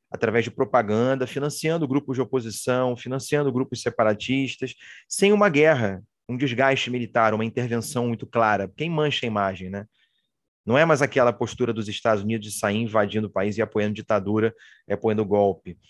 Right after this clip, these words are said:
É, eles até fazem isso, mas de outras formas hoje em dia. A Revolução Colorida é uma delas. Então, seria, a Revolução Colorida seria um golpe brando,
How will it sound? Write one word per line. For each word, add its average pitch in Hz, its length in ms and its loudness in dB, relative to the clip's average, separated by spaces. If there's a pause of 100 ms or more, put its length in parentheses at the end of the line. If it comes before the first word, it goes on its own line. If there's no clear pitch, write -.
(340)
É, 101 500 0
eles 110 160 -4
até 123 160 0
fazem 139 340 0
isso, 147 140 -6
mas 143 140 -4
de 123 60 0
outras 135 280 -2
formas 107 440 0
hoje 98 180 -8
em 92 60 -8
dia. 82 220 -12
A - 40 -10
Revolução 107 420 -2
Colorida 117 420 2
é 120 40 2
uma 135 200 0
delas. 87 460 -8 (1000)
Então, 135 140 4
seria, 139 280 4
a 131 40 6
Revolução 143 340 4
Colorida 156 340 2
seria 156 220 -2
um 160 80 -2
golpe 147 240 4
brando, 110 560 0